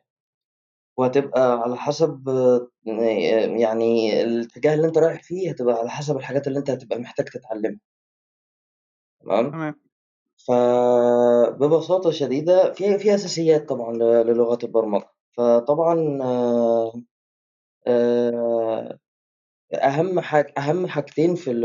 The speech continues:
Speaker 1: لغات البر-، أهم حاجتين في لغات البرمجة، أولًا حتة إذا كان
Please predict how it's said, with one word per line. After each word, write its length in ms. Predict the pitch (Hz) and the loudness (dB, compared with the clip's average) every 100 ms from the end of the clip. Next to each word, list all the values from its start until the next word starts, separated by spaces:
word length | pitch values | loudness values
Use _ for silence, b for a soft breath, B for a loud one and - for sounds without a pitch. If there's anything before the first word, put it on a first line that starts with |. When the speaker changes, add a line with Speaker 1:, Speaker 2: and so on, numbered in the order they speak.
| 113 | 2
Speaker 1:
لغات 260 | 117 120 143 | 4 2 0
البر-، 400 | 139 127 - - | -2 -4 -4 -4
أهم 260 | 127 160 156 | -2 -2 -4
حاجتين 400 | 131 127 147 156 | -10 -8 -6 -4
في 120 | 131 | -4
لغات 240 | 123 143 151 | -2 -2 -2
البرمجة، 580 | 127 123 127 139 175 - _ _ _ _ _ - | 0 0 0 -2 -6 -12 _ _ _ _ _ -4
أولًا 580 | 120 123 135 160 170 156 - | 0 2 2 2 0 -2 -12
حتة 560 | 113 - 151 - - - | -10 -4 -2 -2 -8 -6
إذا 180 | 131 131 | -2 0
كان 540 | 127 151 160 175 170 | 2 2 2 0 -4